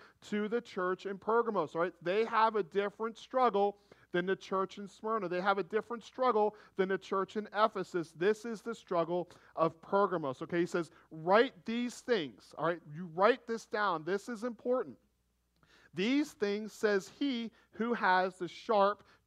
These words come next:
two-edged sword." Now, I thought about bringing in a, my double-edged sword. There's just one problem. I don't bring a sword to a gunfight.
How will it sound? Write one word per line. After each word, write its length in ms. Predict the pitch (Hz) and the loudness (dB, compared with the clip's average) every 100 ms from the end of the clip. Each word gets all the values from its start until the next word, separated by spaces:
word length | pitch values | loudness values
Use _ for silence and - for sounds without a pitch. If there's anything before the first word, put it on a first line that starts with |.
| - | -10
two-edged 1040 | - 214 208 214 - - 180 170 165 175 170 - | -4 -2 -2 -6 -10 0 2 0 -2 -6 -6 -14
sword." 540 | - 214 214 185 107 _ - 190 | -6 2 2 2 -2 _ -8 0
Now, 100 | 185 | 2
I 120 | 214 | 2
thought 320 | - 262 311 | 2 2 2
about 500 | 196 165 160 170 185 | 4 6 6 4 2
bringing 360 | 190 220 214 208 | 0 2 0 -2
in 360 | 208 214 190 - | -2 0 -2 -4
a, 200 | 185 185 | -2 -2
my 320 | 180 180 180 | 2 2 2
double-edged 920 | 165 202 202 202 202 175 185 175 - - | 2 4 4 4 2 2 2 2 -4 -20
sword. 580 | - - 226 208 120 - - - - | -8 2 6 6 4 -4 -20 -8 2
There's 200 | 190 - | 2 2
just 300 | 214 214 - | 0 0 -2
one 320 | 185 202 202 | 0 0 0
problem. 560 | - 220 220 196 151 - _ _ _ _ _ _ _ _ _ _ _ _ _ _ _ _ _ - - | 0 6 6 6 -2 -6 _ _ _ _ _ _ _ _ _ _ _ _ _ _ _ _ _ -20 -4
I 100 | 170 | 4
don't 180 | 208 208 | 4 2
bring 240 | 180 220 202 | 0 0 0
a 60 | |
sword 440 | - - 220 202 - | -6 -2 0 0 -2
to 160 | 180 | -4
a 40 | 170 | -2
gunfight. 560 | 180 185 - 151 101 | -2 -4 -4 -4 -4